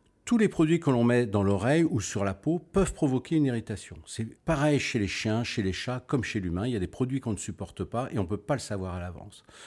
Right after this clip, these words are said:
Donc lorsqu'on utilise un produit nettoyant et qu'on voit que l'oreille devient immédiatement rouge, ou même le lendemain rouge, il faut surtout ne plus l'utiliser et consulter. Et si l'oreille est rouge et pas sale ou un petit peu sale, c'est une otite.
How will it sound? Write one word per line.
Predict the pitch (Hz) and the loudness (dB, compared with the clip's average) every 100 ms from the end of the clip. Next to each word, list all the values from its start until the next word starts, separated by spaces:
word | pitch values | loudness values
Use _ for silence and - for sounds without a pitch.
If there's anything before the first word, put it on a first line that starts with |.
| - - | -20 -4
Donc | 123 - 139 | -2 2 0
lorsqu'on | 147 - 135 | 0 2 2
utilise | - 131 110 | 2 0 2
un | 95 | 0
produit | - 117 110 | 0 -2 0
nettoyant | 110 104 113 107 107 107 | 0 0 0 0 0 -2
et | 101 | -6
qu'on | 101 | -2
voit | 104 | -2
que | 107 | 0
l'oreille | 92 87 98 | 0 0 -2
devient | 85 80 92 | -4 -2 -2
immédiatement | 95 85 92 - 90 85 - _ - | -2 -4 -8 -6 -4 -6 -8 _ -10
rouge, | 110 - 131 170 123 85 - - - _ - | -10 -2 0 0 0 -4 -8 -20 -20 _ -2
ou | 165 | 4
même | 131 127 110 | 6 6 6
le | 101 | 4
lendemain | 101 101 101 98 | 4 4 2 0
rouge, | 87 85 123 120 | -2 -4 -4 -4
il | 107 | -8
faut | - | -6
surtout | - 131 - 156 | -4 -4 -2 0
ne | 98 | 0
plus | - 135 | -2 -4
l'utiliser | 117 101 101 101 127 | -4 -6 -8 -6 -4
et | 123 | -4
consulter. | - 113 - 85 - - - - - - - | -4 -6 -6 -14 -14 -18 -18 -20 -20 -20 -4
Et | 110 | -2
si | - - 254 | -2 0 2
l'oreille | 220 160 151 139 104 - - | 4 4 4 2 0 -4 -2
est | 98 | -2
rouge | 87 131 196 180 95 - 95 | -2 -2 2 2 0 -6 -8
et | 87 | -4
pas | 139 | -4
sale | 135 - 143 131 | -4 0 0 2
ou | 98 | 2
un | 98 | 0
petit | - | -4
peu | 107 95 | -6 -4
sale, | - 127 190 190 - _ | -4 -4 -4 -8 -14 _
c'est | - - 170 - | -10 -2 -2 0
une | 101 90 117 | 0 2 2
otite. | 135 113 - - | 0 -4 -8 -12